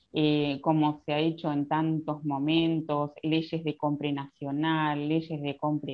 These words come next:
pyme, leyes de, eh, protección de sectores, este, bueno, se,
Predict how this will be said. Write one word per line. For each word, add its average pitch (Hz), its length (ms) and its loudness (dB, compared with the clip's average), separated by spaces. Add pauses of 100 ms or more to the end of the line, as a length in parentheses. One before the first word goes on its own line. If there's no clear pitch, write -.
pyme, 151 640 0
leyes 156 500 -2
de, 143 300 -2 (340)
eh, 156 220 2
protección 160 960 4
de 147 460 0
sectores, 151 880 0
este, 139 640 -6
bueno, 156 480 -4 (360)
se, - 280 -2